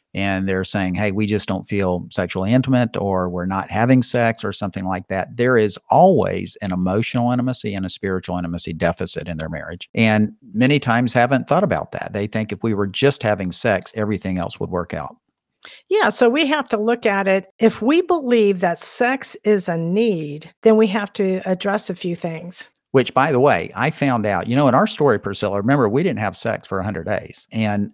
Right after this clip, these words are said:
Speaker 1: and I will tell you, that at that point is whenever I think I started changing my whole mind about this stuff. Because up until that point, I was still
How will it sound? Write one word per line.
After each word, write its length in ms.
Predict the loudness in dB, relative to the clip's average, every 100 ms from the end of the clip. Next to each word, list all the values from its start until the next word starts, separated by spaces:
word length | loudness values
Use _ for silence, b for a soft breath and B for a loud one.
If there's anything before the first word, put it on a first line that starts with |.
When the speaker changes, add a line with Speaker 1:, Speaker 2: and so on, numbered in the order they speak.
| -2
Speaker 1:
and 140 | 0
I 80 | 2
will 160 | 2 2
tell 220 | 2 0
you, 160 | 0 -4 -8
that 520 | -10 -4 2 4 2 -2
at 240 | -4 -4 -4
that 360 | -2 -2 -6
point 540 | -6 -4 -2 -4 -10 _ b b b b b
is 220 | 0 2
whenever 580 | 4 6 6 6 4 4
I 160 | 0
think 280 | -2 -2 0
I 80 | 0
started 320 | 0 0 -2
changing 340 | -2 -6 -6 -6
my 140 | -4
whole 160 | -4 -4
mind 240 | -4 -4
about 260 | -4 -8 -10
this 160 | -12
stuff. 380 | -12 -12 -18 -20 _ _ _ _
Because 320 | -6 -2 -2
up 240 | 2 2 2
until 180 | 0
that 280 | 2 2 2
point, 360 | -4 -2 -2 -4
I 120 | -4 -2
was 160 | -4
still 420 | -4 0 0 0